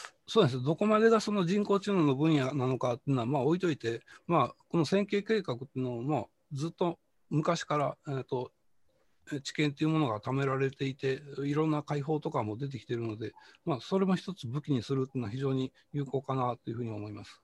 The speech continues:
で、えー、それ一個してれば、まあ、あの、例えばここで使うのは向こうグラフという、まあ、方向性がないグラフというものなんですけれども、まあ、それ以外の、えー、アルゴリズムっていうのを、まあ、勉強しやすくなっ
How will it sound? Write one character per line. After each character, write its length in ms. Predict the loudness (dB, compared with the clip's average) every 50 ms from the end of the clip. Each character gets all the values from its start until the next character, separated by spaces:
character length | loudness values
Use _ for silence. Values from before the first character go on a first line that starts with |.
| _ -6
で、 260 | -4 -2 -2 -2 -4 -6
え 40 | -8
ー、 100 | -8 -8 -10 _
そ 280 | -20 -18 -14 -4 -2 0
れ 80 | 0
一 60 | 0
個 140 | 0 -2 -4
し 80 | -4 0
て 100 | 0 0
れ 60 | 2
ば、 160 | 2 0 -4 -4
ま 160 | -4 -2 -2 -2
あ、 100 | -4 -6 _ _ _ _
あ 60 | -4 -2
の、 260 | -2 -2 -2 -4 -8 _ _ -18 -18 -16 -16 -18 -20 -20 _ _ _ _ _ _
例 80 | 2 2
え 20 | 2
ば 60 | 2 0 -4 _ _
こ 100 | -4 0
こ 120 | 2 4
で 120 | 2 2 0
使 320 | 0 -2 -2 -2 -2 -2 -8 _ _ _ _ -20 -10 _
う 80 | -2 0
の 80 | 2
は 80 | 0 0
向 160 | 0 -2 -2
こ 200 | 0 2 4 4
う 40 | 4
グ 100 | 4 2
ラ 60 | 2
フ 160 | 0 -2 -8
と 160 | -6 _ -4 -4
い 100 | -4 -6
う、 60 | -8 -8
ま 100 | -8 -4
あ、 20 |
方 180 | 0 0 0 2
向 160 | 0 -2 -2
性 140 | 0 0 0
が 100 | 0 0
な 100 | 2 0
い 60 | 0
グ 140 | 0 0 -2
ラ 80 | -2 -2
フ 220 | -2 -6 -6 -8 _ _
と 80 | -6
い 40 | -4
う 40 | -4
も 100 | -2 -2
の 100 | -2 -2
な 100 | -2 -4
ん 60 | -4
で 80 | -6 -10
す 100 | -12 -10
け 80 | -10 -10
れ 80 | -8
ど 80 | -6 -6
も、 160 | -6 -8 -10 -12 -18 -20 -12 _
ま 80 | -4 -4
あ、 40 | -2
そ 120 | -2 -2
れ 100 | 0 2
以 40 | 2
外 300 | 4 2 2 2 -2 -6 _ -2
の、 240 | 0 0 0 -2 -2 -4
え 20 |
ー、 280 | -4 -4 -4 -6 -6 -10 -14 _ _ _ _ _ _ _ _ _ _
ア 80 | -2 -2
ル 80 | 0 0
ゴ 100 | 2 2
リ 100 | 0 0
ズ 120 | 0 -2
ム 120 | -4 -4 -6
っ 20 |
て 140 | -8 -8 -8
い 20 | -6
う 20 |
の 180 | -6 -6 -8 -8
を、 60 | -4
ま 140 | -4 -4 -2
あ、 40 | 0
勉 180 | 0 -2 -2
強 140 | -2 -4 -8
し 140 | -6 -4 -4
や 120 | -4 -4
す 120 | -6 -8 -10
く 200 | -8 -8 -8 -4
な 120 | -4 -4
っ 20 | -4